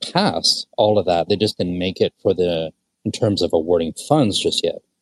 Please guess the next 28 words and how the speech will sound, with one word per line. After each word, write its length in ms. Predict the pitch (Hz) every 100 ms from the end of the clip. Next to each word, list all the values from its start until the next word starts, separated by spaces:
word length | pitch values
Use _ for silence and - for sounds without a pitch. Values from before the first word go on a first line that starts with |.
| -
doesn't 180 | 107 101
mean 140 | 98
that 120 | 90
they're 80 | 87
not 160 | 78 78
gonna 160 | 78
get 180 | 78 101
it. 100 | 80
It 80 | 82
just 140 | 80
means 160 | 92 78
that 140 | 78 -
they 60 | 87
have 80 | -
to 60 |
wait 160 | - -
till 140 | 90
the 120 | 80
next, 220 | 80 - - -
next 220 | 92 -
release 280 | 90 - -
of 40 | -
funds. 380 | 92 87 - - _ _ _
So 460 | - 95 80 76 80
I 40 |
thought 180 | 90 90
that 140 | 85
was 220 | 85 -